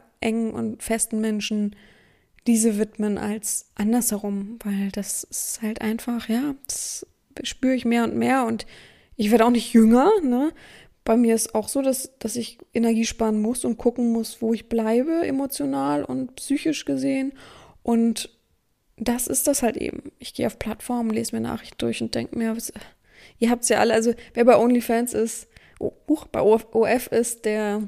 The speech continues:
weiß Bescheid. Also echt, so manche Nachrichten, da fässt du dir an den Kopf.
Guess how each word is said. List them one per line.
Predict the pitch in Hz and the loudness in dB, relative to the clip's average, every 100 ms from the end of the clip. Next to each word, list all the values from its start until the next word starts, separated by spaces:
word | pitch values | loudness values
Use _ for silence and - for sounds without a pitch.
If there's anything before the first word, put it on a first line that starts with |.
| - | -8
weiß | - 196 202 | -4 -2 -2
Bescheid. | 196 190 196 202 | -4 0 0 -2
Also | - 196 | -6 -4
echt, | 190 202 - - - - - | 0 -2 -4 -18 -20 -20 -10
so | 208 247 | -2 0
manche | 240 240 247 | 2 0 0
Nachrichten, | 233 220 208 247 240 240 220 - 214 | -2 -2 -2 -4 -4 -4 -4 -6 -6
da | 214 | -6
fässt | - 233 - | -6 -6 -4
du | |
dir | 214 - | -4 -4
an | 220 | -6
den | 214 | -4
Kopf. | 233 233 - | -2 -4 -6